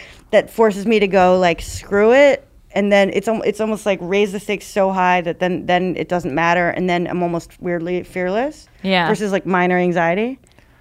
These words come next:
Speaker 1: Like, get myself to a
Speaker 2: Right.
Speaker 1: state where I'm like, "You know what? Nothing matters. I'm just, like, on a globe that's flying through space.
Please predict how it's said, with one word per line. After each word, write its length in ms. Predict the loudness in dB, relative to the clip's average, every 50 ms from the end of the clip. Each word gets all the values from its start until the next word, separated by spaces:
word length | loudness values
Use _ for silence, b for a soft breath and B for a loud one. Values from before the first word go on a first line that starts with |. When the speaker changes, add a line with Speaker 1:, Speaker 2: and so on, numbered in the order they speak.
| b b -4
Speaker 1:
Like, 100 | 0 2
get 100 | 4 4
myself 240 | 4 4 4 4 4
to 60 | 4
a 20 |
Speaker 2:
Right. 60 | 2 2
Speaker 1:
state 220 | 4 4 4 4
where 120 | 4 4 2
I'm 80 | 2
like, 220 | 2 0 0 0 0
"You 60 | 0
know 120 | 0 2
what? 320 | 2 2 2 2 2 0 b b b b b b b
Nothing 360 | 0 0 0 2 0 0 2
matters. 360 | 4 4 6 6 4 2 2
I'm 100 | -2 -4
just, 180 | -4 -4 -2 -2
like, 140 | -2 -4 -2 -2
on 160 | 0 0 0
a 60 | 0
globe 440 | -2 -4 -2 2 2 4 4 2 2
that's 240 | 0 -4 -4 -4 -10
flying 460 | -18 -10 -4 0 0 2 2 0 0
through 160 | -4 -6 -8
space. 560 | -8 -4 0 2 2 4 2 0 -2 -8 -14